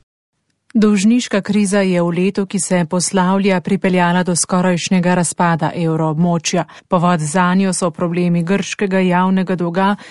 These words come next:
ki je sredi julija znašal tristo petdeset milijard evrov oziroma sto šestdeset odstotkov B D P. Vendar pa ima ta kriza bolj kompleksne vzroke.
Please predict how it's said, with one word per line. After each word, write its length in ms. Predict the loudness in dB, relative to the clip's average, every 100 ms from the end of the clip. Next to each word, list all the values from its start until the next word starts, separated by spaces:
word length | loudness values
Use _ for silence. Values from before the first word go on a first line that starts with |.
| -20 -4
ki 80 | 0
je 100 | 2
sredi 400 | 0 -2 0 2
julija 340 | 2 2 0 0
znašal 560 | 0 2 0 0 -2 -4 _
tristo 520 | -2 0 0 -2 -4
petdeset 520 | -2 -2 -2 -4 -4 -2
milijard 440 | 0 0 -2 -2
evrov 480 | -2 0 0 0 -2
oziroma 480 | 0 0 2 0 0
sto 180 | -4
šestdeset 640 | -2 0 0 0 -2 -4 -4
odstotkov 680 | -6 -2 -2 -4 -2 -2 0
B 160 | 0
D 120 | -2 -2
P. 200 | -4 -6 _ -20 -20 -8
Vendar 340 | 0 2 2 0
pa 100 | 0
ima 200 | 0 0
ta 180 | 0 -2
kriza 400 | 0 0 2 0
bolj 260 | 0 -2 0
kompleksne 640 | -2 -2 -4 -4 -2 -2
vzroke. 520 | 0 0 0 -2 -8